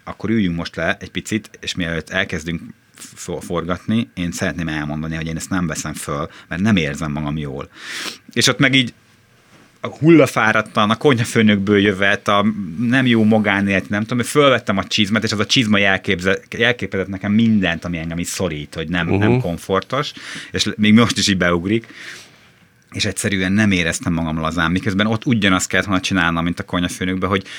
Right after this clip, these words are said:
Speaker 1: hogy élvezni ezt a szitut, hogy ti ott szenvedtek abba a házba, én meg szabad vagyok, bejövök hozzátok, hülyeskedek, és úgy mentem be mindig, mint egy ilyen görcs. És ezt tökre sajnálom, tehát, ö,
Speaker 2: Miért nem szóltál akkor?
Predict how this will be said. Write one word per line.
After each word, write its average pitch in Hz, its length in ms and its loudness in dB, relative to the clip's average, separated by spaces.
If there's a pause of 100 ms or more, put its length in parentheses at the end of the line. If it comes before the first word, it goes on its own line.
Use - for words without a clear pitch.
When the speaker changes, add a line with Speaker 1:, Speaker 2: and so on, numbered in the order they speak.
(200)
Speaker 1:
hogy 90 200 -2 (160)
élvezni 110 520 4
ezt 92 160 2
a - 40 -2
szitut, - 420 2
hogy - 120 -2
ti 120 160 2
ott 107 120 2
szenvedtek 135 600 0
abba 87 220 0
a 87 40 2
házba, 110 640 4
én 104 140 4
meg 92 160 2
szabad 127 420 2
vagyok, 90 280 0
bejövök 104 440 4
hozzátok, 87 480 0
hülyeskedek, 107 540 2
és 104 140 2
úgy 143 180 2
mentem 104 280 2
be 98 80 2
mindig, 107 240 4
mint 92 180 0
egy 90 80 -6
ilyen 92 160 2
görcs. 85 440 0 (440)
És - 140 -4
ezt - 140 -10
tökre 143 200 -2
sajnálom, 87 680 -2
tehát, 85 280 -6
ö, 87 140 -2
Speaker 2:
Miért 170 200 6
nem 95 140 0
szóltál 85 440 -2
akkor? - 380 -12